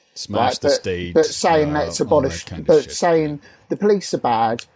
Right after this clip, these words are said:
Speaker 2: we need massive police reform from below, community policing, in my opinion. But,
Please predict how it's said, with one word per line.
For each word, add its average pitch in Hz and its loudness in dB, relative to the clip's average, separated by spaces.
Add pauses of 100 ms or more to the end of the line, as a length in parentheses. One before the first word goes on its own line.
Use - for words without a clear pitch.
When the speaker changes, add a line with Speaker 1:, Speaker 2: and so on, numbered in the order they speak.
(360)
Speaker 2:
we 151 0
need 143 0
massive 135 -2
police 117 0
reform 107 0 (260)
from 127 2
below, 110 -2
community 117 -2
policing, - -4
in 76 -10
my 64 -12
opinion. - -20 (460)
But, 160 2